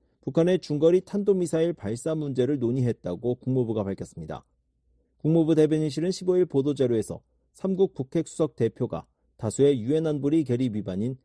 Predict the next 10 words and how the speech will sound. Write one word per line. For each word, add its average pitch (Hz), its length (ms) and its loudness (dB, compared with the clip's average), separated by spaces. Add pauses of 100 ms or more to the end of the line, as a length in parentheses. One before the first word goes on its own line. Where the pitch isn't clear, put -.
(220)
북한이 165 360 -2
주장한 156 460 0
고체 131 360 2
연료 135 340 2
중거리 131 420 0
탄도미사일 165 720 -2
발사를 104 600 -4
강력히 139 500 -4
규탄했다고 104 640 -4
말했습니다. 80 580 -8